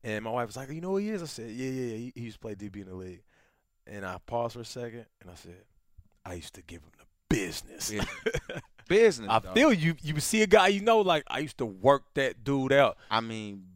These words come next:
Speaker 2: business, dog.
Speaker 1: Yeah.
Speaker 2: I mean, and you know, in our game, what we, f-, you know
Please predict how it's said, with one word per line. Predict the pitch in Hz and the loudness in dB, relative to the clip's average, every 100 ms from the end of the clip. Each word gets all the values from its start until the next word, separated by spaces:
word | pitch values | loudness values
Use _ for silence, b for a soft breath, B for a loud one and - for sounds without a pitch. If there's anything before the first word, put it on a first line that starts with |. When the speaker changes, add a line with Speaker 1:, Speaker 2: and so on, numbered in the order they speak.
| 87 - | _ -2
Speaker 2:
business, | 123 139 139 113 113 95 | 4 4 4 0 -8 -8
dog. | 85 101 101 104 | -4 0 2 2
Speaker 1:
Yeah. | 139 117 | 4 2
Speaker 2:
I | |
mean, | 117 120 117 | 0 -2 -4
and | 120 | -6
you | 147 | -4
know, | 131 | -2
in | 131 | 0
our | 147 | 0
game, | 123 127 117 110 _ _ _ - | 0 0 -2 -8 _ _ _ -12
what | 113 | -8
we, | 117 143 | -6 -6
f-, | - 123 | -8 -16
you | 131 127 | -8 -8
know | 101 92 | -8 -12